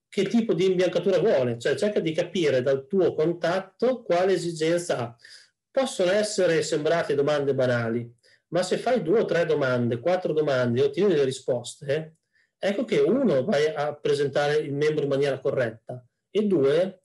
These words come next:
il potenziale cliente ha capito che gli stai presentando la persona giusta perché l'hai saputo ascoltare.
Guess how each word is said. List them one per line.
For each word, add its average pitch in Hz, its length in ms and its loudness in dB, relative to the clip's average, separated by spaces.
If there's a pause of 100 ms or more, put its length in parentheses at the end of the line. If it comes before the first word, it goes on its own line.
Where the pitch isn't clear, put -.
(140)
il 160 160 -12
potenziale 147 500 0
cliente 135 640 0
ha 139 140 -10
capito 139 560 -4
che 160 100 -4
gli 127 60 -2
stai 143 240 -4
presentando 190 640 0
la 143 100 -2
persona 143 500 -2
giusta 127 520 -4
perché 208 340 -2
l'hai 139 220 0
saputo 139 420 -6
ascoltare. 123 720 -8